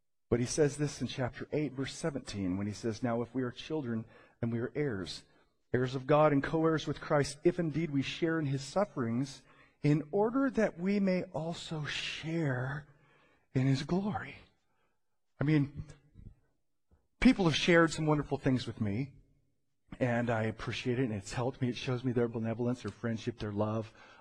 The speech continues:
I had somebody who had compassion on me. They know I drive a gas-guzzling Bronco. And back when the gas was four bucks a gallon, they said, "Hey, you can drive our cars to get better gas mileage." It's, it's a minivan and a Corolla. Not exactly manly vehicles like a Bronco, but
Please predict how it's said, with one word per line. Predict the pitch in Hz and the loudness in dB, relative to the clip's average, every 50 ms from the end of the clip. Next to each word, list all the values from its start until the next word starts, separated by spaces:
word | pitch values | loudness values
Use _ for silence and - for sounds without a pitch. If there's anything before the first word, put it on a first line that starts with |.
| - - | -6 -2
I | |
had | 120 127 123 117 | 0 0 0 0
somebody | - - 127 127 123 123 123 123 | 2 2 4 6 6 6 6 4
who | 113 113 110 | 2 0 -2
had | 110 113 117 113 110 - | 0 0 0 0 0 -2
compassion | 120 107 - 123 120 120 120 - - 120 | -4 -2 0 2 2 2 2 0 0 0
on | 110 107 107 | 0 0 0
me. | 107 110 113 | 0 0 0
They | 107 110 | 0 0
know | 107 107 107 | 0 0 0
I | 107 107 | 0 -2
drive | 107 107 104 101 104 101 | -2 0 0 0 0 0
a | |
gas-guzzling | 101 - 107 104 101 104 - - 113 107 101 101 95 101 98 | -2 0 0 0 0 0 0 0 0 0 0 0 -4 -6 -4
Bronco. | 95 104 92 87 90 90 - 98 101 104 - - - - - - - - - | -4 -4 -4 -4 -4 -6 -6 -6 -6 -6 -8 -12 -20 -20 -20 -20 -20 -10 -6
And | 117 110 | -4 0
back | 123 113 110 113 - | 0 0 0 0 -2
when | 120 113 | -2 -4
the | 104 | -4
gas | 101 101 107 104 104 107 104 - | -2 0 0 2 2 0 -2 -4
was | 104 98 | -10 -14
four | - - 110 117 110 | -12 -8 -4 -4 -2
bucks | 110 110 101 - - | 0 -2 -2 -2 -6
a | 107 | -6
gallon, | 101 104 95 98 98 | -4 -4 -2 -2 -2
they | 98 98 | -2 -2
said, | 95 - 101 92 | -4 -4 -4 -4
"Hey, | - 98 95 | -4 -4 -4
you | 95 95 | -4 -6
can | 90 - 98 | -6 -6 -6
drive | 85 90 87 87 87 - - _ - - 90 - | -6 -4 -4 -4 -4 -6 -12 _ -16 -8 -4 -2
our | - 87 85 87 82 - _ _ _ - | -2 -2 -4 -6 -10 -14 _ _ _ -10
cars | - - 85 85 82 | -8 -6 -6 -6 -8
to | - | -12
get | 85 95 - | -14 -14 -10
better | - 87 78 76 | -8 -8 -8 -8
gas | 71 - 80 80 82 - - | -8 -6 -6 -6 -6 -8 -10
mileage." | 87 82 78 78 76 - - | -10 -8 -8 -8 -10 -12 -16
It's, | 90 - - - - | -18 -18 -18 -20 -20
it's | 80 - - | -18 -14 -12
a | 95 | -10
minivan | 90 92 95 98 95 92 95 90 90 98 95 95 95 95 | -8 -6 -4 -4 -2 -4 -4 -4 -2 -2 -2 -2 -2 -4
and | 92 92 87 85 | -4 -4 -6 -8
a | 85 | -8
Corolla. | - - - 92 92 95 90 80 64 60 | -10 -10 -10 -8 -6 -6 -6 -6 -8 -6
Not | 87 104 107 117 | -6 -4 -4 -4
exactly | 110 - - 113 101 101 - - 104 | -4 -4 -2 -2 -2 -2 -4 -4 -4
manly | 95 95 95 101 107 110 110 101 90 90 90 | -4 -2 -2 0 0 0 0 -2 -2 -4 -6
vehicles | 87 - 104 110 107 107 - 71 67 - - | -6 -4 -2 -2 -2 -2 -4 -10 -10 -10 -10
like | - 92 - - | -12 -12 -12 -14
a | |
Bronco, | - - - 95 101 104 95 - 90 | -12 -6 -4 -4 -4 -4 -4 -6 -8
but | 87 - 104 95 | -4 -2 -4 -4